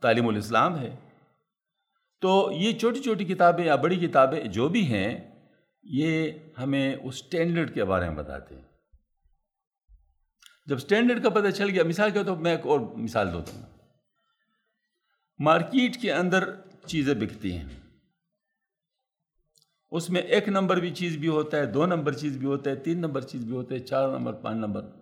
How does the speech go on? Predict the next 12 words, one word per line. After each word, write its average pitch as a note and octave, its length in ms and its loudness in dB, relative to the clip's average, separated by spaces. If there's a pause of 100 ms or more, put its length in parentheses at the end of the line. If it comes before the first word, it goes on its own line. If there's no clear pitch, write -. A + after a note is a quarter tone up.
(160)
جتنے C3 240 -10
نمبر B2 280 -4
تک A#2+ 100 -10
جا G#2+ 200 -2
سکتے - 360 -14
ہیں G2 80 -16
وہ، G2+ 60 -12
وہ F#2 140 -8
ہوتی F2+ 400 -10
ہیں D#2+ 60 -10
چیزیں۔ C#2 300 -16 (1300)
اچھا، - 580 -2